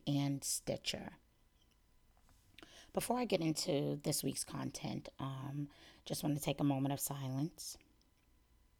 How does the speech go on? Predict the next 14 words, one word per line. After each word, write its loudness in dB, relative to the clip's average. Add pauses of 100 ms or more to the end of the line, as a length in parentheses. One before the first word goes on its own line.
(2000)
As 4
due 2
to -2
the 2
unfortunate, -2 (100)
um, 2 (220)
circumstance -2
with -2
the 0
passing -2
of -4 (1000)
George 4
Floyd, 2 (360)
um, -2